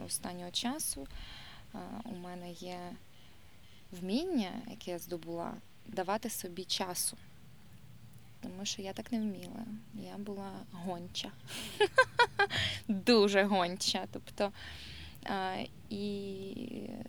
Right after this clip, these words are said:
знаєш, ем, особистість і якісь ідеї, вони потребують дозрівання. Особистість в цілому, реально, вона потребує дозрівання.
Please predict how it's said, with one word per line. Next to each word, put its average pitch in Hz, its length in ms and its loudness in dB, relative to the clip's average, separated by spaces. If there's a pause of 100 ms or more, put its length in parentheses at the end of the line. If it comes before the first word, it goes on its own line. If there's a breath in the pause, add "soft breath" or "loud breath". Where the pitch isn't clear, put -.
(460)
знаєш, 220 440 2 (960 loud breath)
ем, 202 160 -6 (560)
особистість - 1120 -2 (140)
і 196 100 -4 (420)
якісь 202 380 -2
ідеї, 208 720 2 (120)
вони 196 340 -2
потребують 226 1000 -4
дозрівання. 190 720 -2 (1300)
Особистість - 760 -6 (280)
в - 40 -14
цілому, 254 540 0 (840)
реально, 240 420 2
вона 220 380 -2 (280)
потребує 208 500 -4
дозрівання. 196 680 -4